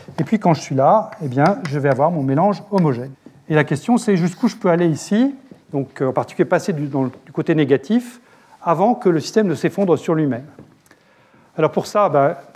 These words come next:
le système il va s'effondrer sur lui-même quand, quand l'énergie deviendra négative, puisque c'est là qu'à ce moment-là,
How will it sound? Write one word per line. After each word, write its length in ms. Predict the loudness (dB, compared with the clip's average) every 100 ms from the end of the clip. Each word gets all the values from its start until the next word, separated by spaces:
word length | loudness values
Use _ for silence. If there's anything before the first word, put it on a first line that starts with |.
| -8
le 80 | -4
système 220 | 0 0
il 60 | 0
va 100 | -2
s'effondrer 320 | -2 0 0
sur 140 | 2
lui-même 320 | 0 2 0
quand, 420 | -2 -4 -2 -4 -10 -18 -4
quand 120 | 0
l'énergie 360 | 2 2 -2
deviendra 280 | -2 -2 0
négative, 440 | 2 2 0 -2 -4
puisque 260 | -12 -10
c'est 140 | -2 0
là 120 | 0
qu'à 120 | -4
ce 80 | -4
moment-là, 360 | -2 0 -2